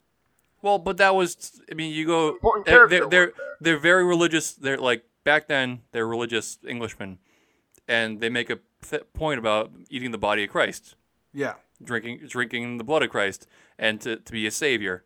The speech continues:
Speaker 1: and that's just what he was doing. So basically, that was a long five-minute story of telling you,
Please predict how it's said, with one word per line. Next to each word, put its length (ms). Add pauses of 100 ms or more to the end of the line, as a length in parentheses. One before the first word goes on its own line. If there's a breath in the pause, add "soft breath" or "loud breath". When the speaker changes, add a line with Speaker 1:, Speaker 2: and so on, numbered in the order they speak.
Speaker 1:
and 320
that's 180
just 240
what 240
he 80
was 140
doing. 260
So 180
basically, 360
that 100
was 180 (280 soft breath)
a 80
long 520 (320)
five-minute 420
story 460
of 140
telling 280
you, 260